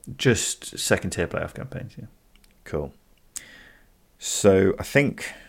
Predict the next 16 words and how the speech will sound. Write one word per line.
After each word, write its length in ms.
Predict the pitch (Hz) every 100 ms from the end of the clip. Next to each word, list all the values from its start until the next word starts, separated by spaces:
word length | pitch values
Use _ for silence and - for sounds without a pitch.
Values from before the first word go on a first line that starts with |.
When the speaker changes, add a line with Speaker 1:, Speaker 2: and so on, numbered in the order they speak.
| _ _ _ _ _ _ _ _ -
Speaker 2:
for 460 | - _ - -
some 180 | - 127
reason 200 | 104 101
I'm 60 | 85
thinking 280 | 90 82
Sunderland 400 | - 92 85 76
have, 160 | 80 - _
must 220 | - 87 -
have 80 | 76
had 100 | 80
a 60 |
few. 380 | - 80 76 85 - _ _ _ _ _ _ _ -
Um, 420 | 80 76 76 69 _ _ _ _ _ _ _ _ _ _ _
because 200 | - -
I 60 | -
think 460 | - 87 78 -